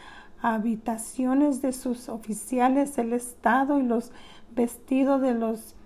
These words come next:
de los, de los que le servían,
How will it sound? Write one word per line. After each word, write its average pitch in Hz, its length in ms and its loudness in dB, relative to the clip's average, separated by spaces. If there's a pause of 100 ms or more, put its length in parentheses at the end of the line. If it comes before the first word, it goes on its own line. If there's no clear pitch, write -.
(920)
de 240 180 2
los, 208 600 -4
de 240 120 0
los 240 200 -2
que - 180 -4
le 226 240 -4
servían, 214 720 0